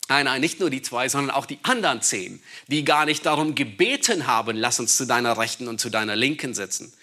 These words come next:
Nun, woher kann man das wissen, dass selbst die anderen Jünger ein Problem damit hatten? Habt ihr gelesen, was, was geschah mit ihnen, als sie hörten, die zwei wollen zur Rechten und zur Linken sitzen?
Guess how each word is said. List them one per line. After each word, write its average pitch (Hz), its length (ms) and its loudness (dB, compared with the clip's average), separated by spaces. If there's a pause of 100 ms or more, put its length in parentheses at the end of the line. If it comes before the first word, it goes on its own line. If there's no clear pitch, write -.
(600)
Nun, 202 320 2 (1200)
woher 175 320 2
kann 202 220 -4
man 170 140 2
das 143 220 2
wissen, 113 460 0
dass 117 200 0
selbst 139 240 0
die 104 100 -6
anderen 135 260 0
Jünger 104 260 -4
ein 95 120 -8
Problem 101 400 -6
damit 95 260 -8
hatten? 101 240 -12
Habt 123 140 -8
ihr 262 80 -6
gelesen, 175 480 -2 (160)
was, 123 300 -4
was 127 160 -2
geschah 120 300 -2
mit 151 160 -6
ihnen, 175 240 -4
als 120 200 -4
sie 117 120 -8
hörten, 123 360 -4
die 170 160 -6
zwei 175 260 -2
wollen 185 180 -2
zur 165 180 -8
Rechten 175 240 -4
und 185 100 -4
zur 185 100 -2
Linken 190 240 -4
sitzen? 196 380 -6